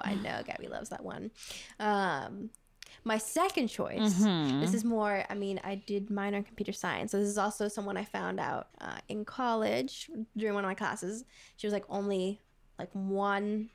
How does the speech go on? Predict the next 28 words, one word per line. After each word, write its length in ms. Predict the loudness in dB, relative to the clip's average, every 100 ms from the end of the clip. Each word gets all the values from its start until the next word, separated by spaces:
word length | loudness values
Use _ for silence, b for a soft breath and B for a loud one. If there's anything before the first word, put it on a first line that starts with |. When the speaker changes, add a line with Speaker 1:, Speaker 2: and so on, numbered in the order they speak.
| _ _
Speaker 1:
the 120 | 0
only 240 | 2 4 4
woman 340 | 4 4 4
listed 280 | 2 2 2
in 140 | 2 4
the 240 | 2 2 -2 -2
<laughs> 560 | 2 4 4 4 0 0 B B
whole 240 | 2 4
list 260 | 2 2 2
of 100 | 2
men 520 | 4 4 2 0 -2 -2
that 100 | 0
we 80 | 0
could 120 | 2
have 140 | 0 0
done 140 | -2
a 40 | 0
research 260 | -2 -2
paper 180 | -4 -4
on. 180 | -4 -2
So 80 | -2
I 40 |
was 60 | -2
like, 180 | -4 -4
"Let 100 | -4
me 80 |
pick 180 | -4 -4
her." 200 | -4 -4